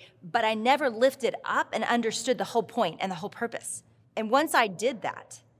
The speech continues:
once someone told me, "Hey, here's, here's what God's doing on earth. This is the point. This is the plan. This is where it's headed." And, and not just heaven, but, like, what, what's supposed to be happening between creation and heaven? What, what are our lives supposed to be a part of? When you understand that whole story, what happens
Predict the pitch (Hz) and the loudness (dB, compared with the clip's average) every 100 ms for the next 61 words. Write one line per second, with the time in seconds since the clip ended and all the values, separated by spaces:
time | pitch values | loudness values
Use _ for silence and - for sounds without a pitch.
0 | - 269 - 302 277 240 - - 254 190 | -2 -2 0 0 2 0 -2 -2 -2 -2
1 | 220 233 330 453 - - 339 - 370 220 | -4 -4 -2 -4 -6 -10 -8 -8 2 2
2 | 185 160 156 208 190 156 - 135 - - | 2 -2 -8 -6 -2 -2 -2 -4 -4 -20
3 | - 254 269 220 208 - 240 214 196 196 | -10 -6 -4 -4 -4 -2 -2 -2 -4 -4
4 | 185 214 196 175 180 190 202 180 - 185 | 0 2 2 2 -4 -4 -2 -2 0 -2
5 | 160 - 165 - - 240 269 262 - - | -2 -6 -12 -12 -2 4 4 4 -6 -4
6 | 240 214 175 165 - _ _ _ - 185 | -4 -4 -6 -6 -10 _ _ _ -8 -8
7 | - 220 294 - 269 320 - - 262 262 | -8 -4 -4 -2 -6 -4 -4 0 0 0
8 | 214 196 185 214 196 190 180 202 190 170 | -8 -6 -4 -4 -4 -8 -8 -8 -10 -12
9 | - - 233 196 196 190 180 170 175 165 | -18 -12 -6 -2 -2 -2 -4 -4 -4 -4
10 | 180 214 226 254 277 226 196 202 208 190 | 0 2 4 4 6 4 4 6 6 4
11 | - 175 185 - 160 196 190 170 - - | -6 -8 -8 -8 -8 -8 -8 -10 -12 -6
12 | - 208 202 175 - - 214 240 262 247 | -2 2 2 2 -4 -8 2 2 4 2
13 | 269 339 - 233 220 - 208 - - 185 | 2 0 -2 0 0 0 -4 -4 -6 -4
14 | 190 254 220 - 180 - 294 359 - | -4 0 -2 2 0 0 -6 -10 -14